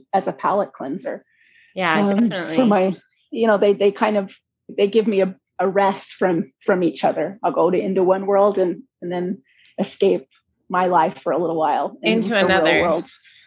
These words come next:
Speaker 1: Yeah.
Speaker 2: Well, one, one thing that I loved so much about this in terms of, like, escape, but still there's so much of these books that stay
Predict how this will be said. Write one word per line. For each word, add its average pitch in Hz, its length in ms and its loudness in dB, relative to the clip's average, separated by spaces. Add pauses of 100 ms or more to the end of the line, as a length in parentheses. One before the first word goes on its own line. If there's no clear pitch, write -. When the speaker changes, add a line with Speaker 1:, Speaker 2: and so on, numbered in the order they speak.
Speaker 1:
Yeah. 214 100 4
Speaker 2:
Well, 254 120 4
one, 294 160 2 (200)
one 294 340 0
thing 330 160 2
that 277 120 4
I 240 80 4
loved 208 260 2
so 214 180 -2
much 196 240 0
about 180 420 -2
this 180 540 0
in 185 160 -4
terms 180 340 -2
of, 165 140 -2
like, 156 480 -2 (360)
escape, 247 800 -2 (160)
but 202 200 0
still 190 760 2 (200)
there's 196 220 0
so 233 120 0
much 226 220 0
of 190 100 -6
these 185 180 -2
books - 300 -2
that - 180 0
stay 175 720 2